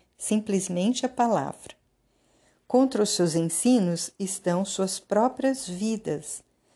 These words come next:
Além do mais, tudo que é de Deus reclama grande paz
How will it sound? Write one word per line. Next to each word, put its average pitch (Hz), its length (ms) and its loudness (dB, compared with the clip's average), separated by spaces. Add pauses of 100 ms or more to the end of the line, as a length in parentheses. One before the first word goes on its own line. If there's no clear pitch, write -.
(240)
Além 165 300 2
do 185 120 2
mais, 185 640 2
tudo 311 240 0
que - 140 0
é 180 60 6
de 170 160 -4
Deus 170 640 0 (400)
reclama 190 580 4
grande 202 460 2
paz 196 760 0